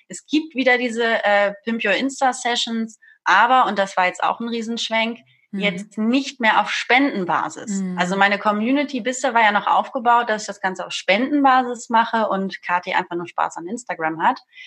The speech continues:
Speaker 2: Mhm.
Speaker 1: Aber es war ja kein Unternehmen.
Speaker 2: Mhm. War das
Speaker 1: Ähm,
Speaker 2: für dich schwierig, diese Transition? Also,
Speaker 1: Für
Speaker 2: dass die
Speaker 1: mich
Speaker 2: Leute jetzt
Speaker 1: nicht.
Speaker 2: auf einmal,
Speaker 1: <laughs>
Speaker 2: ja,
Speaker 1: Für
Speaker 2: aber
Speaker 1: meine
Speaker 2: einfach, also,
Speaker 1: Community schon. <laughs>
Speaker 2: ja.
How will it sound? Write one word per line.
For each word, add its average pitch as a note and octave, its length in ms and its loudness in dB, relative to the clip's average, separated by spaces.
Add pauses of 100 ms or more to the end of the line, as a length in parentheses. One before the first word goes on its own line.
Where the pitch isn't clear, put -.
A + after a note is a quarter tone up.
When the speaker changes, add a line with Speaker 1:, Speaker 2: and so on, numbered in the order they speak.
(220)
Speaker 2:
Mhm. G3 240 0
Speaker 1:
Aber B3 400 4
es A#3 160 -6
war G3 160 4
ja A3+ 120 6
kein G3 260 -4
Unternehmen. F#3 680 -8 (320)
Speaker 2:
Mhm. G3 760 0 (140)
War F#3 120 6
das F#3+ 100 2
Speaker 1:
Ähm, F#3 60 -2
Speaker 2:
für A#3 80 0
dich G3+ 180 2
schwierig, A#3 520 -2
diese C4 240 0
Transition? G#3 760 -4 (1040)
Also, F#3+ 200 -2
Speaker 1:
Für - 20 -12
Speaker 2:
dass G3+ 140 0
die A3+ 80 4
Speaker 1:
mich A3+ 100 0
Speaker 2:
Leute D#4 140 2
jetzt C4+ 140 4
Speaker 1:
nicht. - 100 -4
Speaker 2:
auf - 100 -6
einmal, G#3 360 -4 (100)
Speaker 1:
<laughs> - 120 -8
Speaker 2:
ja, G3 200 0
Speaker 1:
Für G#3 80 0
Speaker 2:
aber G3 100 2
Speaker 1:
meine G3+ 80 4
Speaker 2:
einfach, G3+ 160 0
also, A3+ 140 2
Speaker 1:
Community A3 320 0
schon. G3 400 2 (160)
<laughs> B3+ 140 -2
Speaker 2:
ja. G3 420 -2